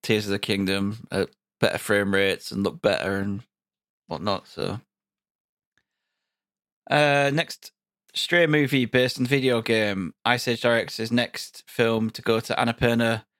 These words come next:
following the success of its debut feature, Nimona. Annapurna Animations is ready, uh, to launch its next phase of movies.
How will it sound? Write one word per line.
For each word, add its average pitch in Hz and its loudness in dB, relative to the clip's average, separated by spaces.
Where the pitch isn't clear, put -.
following 127 2
the 110 -4
success 117 -2
of - -6
its - -6
debut 113 0
feature, 104 -2
Nimona. 110 2
Annapurna 117 2
Animations 104 -2
is 101 -6
ready, 101 -2
uh, 101 0
to 107 -4
launch 120 -2
its 85 -14
next 104 -4
phase 98 0
of - -12
movies. 117 -2